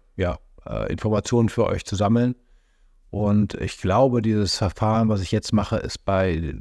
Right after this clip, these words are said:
tausendsechshundert Euro roundabout. Ähm, das heißt, es ist schon mal ein kleiner Teil davon weg und den Rest werde ich dann auch dementsprechend vernünftig anlegen, um euch zu zeigen, was geht und was nicht geht. Das morgen ist dann,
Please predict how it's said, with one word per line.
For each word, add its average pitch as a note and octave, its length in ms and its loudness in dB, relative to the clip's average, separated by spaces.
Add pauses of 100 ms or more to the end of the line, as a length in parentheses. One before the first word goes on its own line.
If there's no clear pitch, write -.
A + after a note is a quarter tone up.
(120)
tausendsechshundert G#2+ 1000 0
Euro D3 360 0
roundabout. C3 600 2 (760)
Ähm, G#2+ 300 2
das G2+ 160 -2
heißt, G#2 220 0
es G2+ 80 -4
ist E2+ 120 -2
schon - 140 -4
mal F#2+ 80 -2
ein F2+ 40 -6
kleiner C#3+ 260 2
Teil C3+ 200 0
davon B2 260 0
weg A2 300 -2
und F#2+ 220 -4
den F#2+ 100 -2
Rest F#2 360 -4
werde F2+ 120 0
ich E2+ 80 -6
dann E2+ 120 -2
auch F2 180 -4
dementsprechend F2+ 720 -2
vernünftig G#2+ 580 -2 (120)
anlegen, C3+ 440 2
um A2+ 140 2
euch F#2+ 160 -2
zu - 80 -8
zeigen, G2+ 360 0
was F2+ 160 -2
geht G#2 220 0
und D2+ 60 -2
was E2+ 140 -2
nicht A2 140 0
geht. G2+ 180 0
Das F#2+ 180 2
morgen G#2+ 240 2
ist G#2 160 -2
dann, F#2 240 0